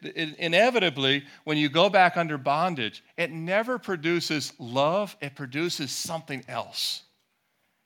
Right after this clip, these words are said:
You ever notice people that actually used to kind of walk in grace, but then they, then they read a couple of scriptures, and it became their pet laws? And they try and enforce them on you too,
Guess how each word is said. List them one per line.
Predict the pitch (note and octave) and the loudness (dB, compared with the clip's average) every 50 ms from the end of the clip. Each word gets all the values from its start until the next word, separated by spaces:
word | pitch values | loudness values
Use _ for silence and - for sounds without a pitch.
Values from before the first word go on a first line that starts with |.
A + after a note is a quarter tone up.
| _ _ | _ _
You | - C3+ F#3+ | -4 -4 -2
ever | A3 C4+ | -2 0
notice | G#3 F3+ F3+ G3 G3 F3 - | 0 0 0 0 0 -4 -6
people | - - F3+ F3 - F3+ D#3 | -6 -8 -8 -8 -8 -8 -6
that | D3+ C#3 | -4 -4
actually | C3+ C3+ C3 - - D3+ C3+ C3 C3+ - - _ _ - | -4 -4 -6 -6 -4 -4 -4 -6 -6 -12 -20 _ _ -10
used | A2+ B2 D3+ F3 E3 - | -6 -4 -4 -4 -4 -6
to | - D#3 | -8 -8
kind | - - D3 C3+ | -6 -4 -4 -4
of | A#2+ G#2+ G#2 | -4 -4 -6
walk | G#2+ A#2 B2+ C#3 D3 C#3+ | -4 -4 -2 -2 -4 -6
in | B2+ A#2 | -8 -10
grace, | G2+ G#2+ G#2+ G#2+ A2+ C3 D3 D3 - - - _ _ _ _ _ | -8 -4 -2 -2 -2 -2 -4 -8 -12 -14 -16 _ _ _ _ _
but | A#2 - - | -14 -8 -2
then | E3+ F#3+ A3+ B3+ | -2 -2 0 0
they, | B3+ A#3 G3+ F#3 - - - | -2 -2 -2 -4 -6 -8 -6
then | D#3+ E3+ G3+ A#3 | -4 -4 -4 -4
they | A3 A3 G3+ F3 | -4 -4 -4 -6
read | D3 C3 C3+ D3 D3+ D#3 D3 | -6 -8 -8 -6 -4 -4 -4
a | C3 | -6
couple | B2+ - D#3 D#3 D#3 - C#3 | -8 -10 -10 -10 -8 -8 -8
of | B2+ | -6
scriptures, | - - - D#3 D#3+ - - - G3 G3+ G#3+ - - - _ _ _ _ _ _ _ - | -8 -6 -6 -6 -6 -6 -8 -8 -8 -10 -10 -12 -16 -18 _ _ _ _ _ _ _ -6
and | C#3+ E3 | -4 -4
it | G3+ G3+ | -2 -4
became | - E3+ D#3 - - E3 E3 E3 D#3 C3 A2 | -4 -6 -8 -4 -4 -2 -2 -2 -2 -4 -2
their | C#3+ C#3 D#3 D#3 | -2 -2 -2 -4
pet | D#3 _ - - D#3+ D#3 - - | -6 _ -12 -8 -6 -6 -6 -4
laws? | C3 B2 B2 C3 C#3+ D#3+ F3 D#3+ - - - - _ _ _ _ _ _ _ _ _ _ _ _ _ _ _ _ _ _ _ _ _ _ _ - | -4 -2 -2 -2 -2 -4 -4 -6 -8 -10 -14 -16 _ _ _ _ _ _ _ _ _ _ _ _ _ _ _ _ _ _ _ _ _ _ _ 2
And | F3 F#3 F#3 | 4 4 6
they | G3+ G3+ | 4 4
try | F3 - - A3 B3 C#4 | 4 2 2 2 2 2
and | C#4 A#3+ | 2 0
enforce | F#3+ E3 - G#3 A3 A#3 G#3+ | -2 -2 0 0 2 2 2
them | - A#3 G#3 G3 | 0 0 0 2
on | G3 F#3+ F#3+ | 2 2 2
you | G3 A#3 A#3 | 0 -2 -4
too, | - - C4 D4+ C#4+ G3+ | -4 -4 -4 -2 -4 -4